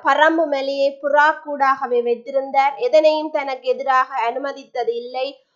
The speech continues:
புதல்வியர்களாகிய எங்களையும் புறா தன் குஞ்சுகளை எவ்விதம் உணவூட்டி பாதுகாக்கிறதோ அதே போன்றே பாதுகாத்தார் என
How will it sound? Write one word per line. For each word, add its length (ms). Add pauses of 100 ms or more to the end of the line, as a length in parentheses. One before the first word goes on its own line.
(240)
புதல்வியர்களாகிய 1080
எங்களையும் 840
புறா 360
தன் 280
குஞ்சுகளை 560
எவ்விதம் 680
உணவூட்டி 540
பாதுகாக்கிறதோ 1040 (320)
அதே 400
போன்றே 480
பாதுகாத்தார் 920
என 280